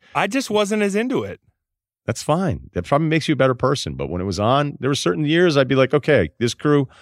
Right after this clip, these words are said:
Speaker 2: I'm in." There were other crew, there were other years where I went, "Man, it's been like four or five years. I haven't cared about this. I don't even know if it's on
Speaker 1: Also,
Speaker 2: anymore."
Speaker 1: Real, Real, Real World was hot when I was young.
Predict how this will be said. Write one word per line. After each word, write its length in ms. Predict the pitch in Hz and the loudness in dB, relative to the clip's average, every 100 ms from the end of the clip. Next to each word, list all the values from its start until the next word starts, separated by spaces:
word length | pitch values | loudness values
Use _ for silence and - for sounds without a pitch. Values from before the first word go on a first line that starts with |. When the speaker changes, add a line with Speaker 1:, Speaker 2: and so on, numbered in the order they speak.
| - _ 120 | -20 _ 2
Speaker 2:
I'm 220 | 123 123 | 4 4
in." 160 | 90 | 2
There 100 | 69 | 0
were 100 | 78 | -2
other 160 | 85 104 | 0 -2
crew, 280 | - 117 113 | -2 -2 -2
there 120 | 110 | 0
were 80 | 113 | 2
other 160 | 127 139 | 4 4
years 400 | 120 151 147 90 | 4 4 4 4
where 100 | 98 | 2
I 60 | |
went, 180 | 92 95 | 2 0
"Man, 120 | 120 113 | 0 -2
it's 100 | 104 | -2
been 100 | 113 | -2
like 140 | 87 | -2
four 240 | - 113 | -2 0
or 60 | 107 | 0
five 280 | - 101 90 | 0 -2 -2
years. 480 | 107 113 76 - - _ _ _ _ | -2 -2 -2 -8 -14 _ _ _ _
I 100 | 82 | -4
haven't 200 | 92 95 | -2 -2
cared 220 | 82 107 104 | -2 -2 -2
about 260 | 76 - | -6 -10
this. 260 | - - - | -12 -16 -8
I 40 | 120 | -2
don't 80 | 143 | 2
even 140 | 107 | 2
know 120 | 101 | 2
if 80 | 85 | 0
it's 100 | 78 | 0
on 80 | - | 0
Speaker 1:
Also, 280 | 208 220 190 | 2 2 0
Speaker 2:
anymore." 140 | 156 | 2
Speaker 1:
Real, 120 | 175 131 | 0 0
Real, 200 | 156 180 | 0 -2
Real 420 | 117 147 185 180 | -2 0 0 0
World 400 | 151 151 143 139 | 0 0 0 0
was 240 | 120 117 95 | 0 -2 -2
hot 380 | 101 117 110 - | -2 0 0 -2
when 180 | 113 104 | -2 0
I 120 | 104 | 0
was 280 | 101 92 90 | 0 -2 -6
young. 440 | 95 95 80 80 | -4 -4 -6 -12